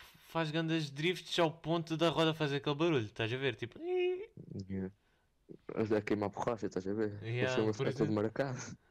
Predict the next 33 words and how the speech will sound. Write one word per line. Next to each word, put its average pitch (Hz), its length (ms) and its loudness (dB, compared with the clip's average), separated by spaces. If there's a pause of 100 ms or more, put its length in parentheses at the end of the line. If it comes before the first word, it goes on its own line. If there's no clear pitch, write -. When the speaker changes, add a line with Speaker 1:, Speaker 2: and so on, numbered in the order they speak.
(180)
Speaker 1:
Pô, - 80 -4
o 139 140 0
gajo 147 260 2
faz 147 320 -2
grandes 143 320 2
drifts 143 500 -2
do 139 140 -4
nada 147 280 -2
e 139 40 -4
nós, 120 280 -4
"Ei, 220 580 -8
cuzão." 160 600 -10 (920)
Speaker 2:
Mas 147 180 4
tipo, - 320 0
ele 123 80 6 (280)
usa 113 240 4
cadeira 113 340 4
de 110 60 -6
rodas, 104 580 0
eh, 95 440 2 (460)
para 101 160 2
sempre 190 380 0
ou 165 80 4
é 139 40 4
tipo - 280 -2
só 104 300 2
durante 98 440 0
um 92 80 -6
tempo? 156 200 -4 (1120)
Speaker 1:
Não 101 260 -12
faço - 320 -14
a 104 40 -10
mínima, 90 500 -12